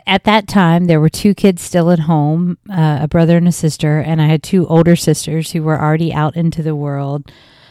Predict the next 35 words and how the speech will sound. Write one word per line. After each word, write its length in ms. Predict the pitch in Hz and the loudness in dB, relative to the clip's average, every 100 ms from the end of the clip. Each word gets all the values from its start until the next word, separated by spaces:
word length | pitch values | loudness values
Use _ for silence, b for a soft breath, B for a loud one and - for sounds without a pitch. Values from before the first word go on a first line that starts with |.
| B - | B -8
Um, 580 | 170 165 151 143 151 - | -4 -2 -4 -6 -8 -10
it 160 | 190 180 | -8 -8
was, 240 | 175 165 | -6 -8
<laughs> 200 | 180 143 | -6 -2
I 40 | 190 | -2
realized 540 | 170 190 185 190 170 | 0 0 0 -2 -2
we 140 | 190 | -2
were 120 | 170 156 | 0 -2
gone 460 | 147 151 165 180 | -4 -4 -2 -2
over 240 | 185 160 175 | -2 -2 -2
my 160 | 156 | -2
dad's 480 | 147 127 139 160 - | -4 -4 -2 -4 -6
fiftieth 600 | - 160 - 180 165 - | 0 0 2 0 0 -2
birthday, 760 | - 143 151 - 139 151 175 175 B B B B | -2 -2 -2 -4 -4 -2 -2 -6 B B B B
so 240 | B - 170 | B -6 -4
that 280 | 165 165 180 | -2 -4 -2
must 240 | 180 - | -4 -4
have 120 | 156 | -6
been 200 | 156 156 | -6 -6
hard. 540 | 147 156 151 147 156 156 b b b b - | -6 -8 -8 -8 -10 -14 b b b b -8
Um, 640 | 185 180 170 160 156 160 - - | -6 -4 -6 -8 -10 -12 -16 -16
I 100 | 151 | -12
think 240 | 180 208 | -10 -6
we 80 | 202 | -4
came 200 | 175 160 | -2 -4
home 260 | 143 208 214 | -2 -2 -4
on 120 | 147 | -6
my 100 | 127 | -10
dad's 280 | 127 143 - | -10 -12 -12
fiftieth. 420 | - - 165 165 | -14 -14 -16 -12
I'm 180 | - 202 | -4 -2
not 220 | 190 160 | -2 -6
sure, 240 | - - - | -12 -16 -12
but 200 | 170 180 | -8 -4
anyway, 500 | 175 160 151 - - | -4 -6 -10 -14 -16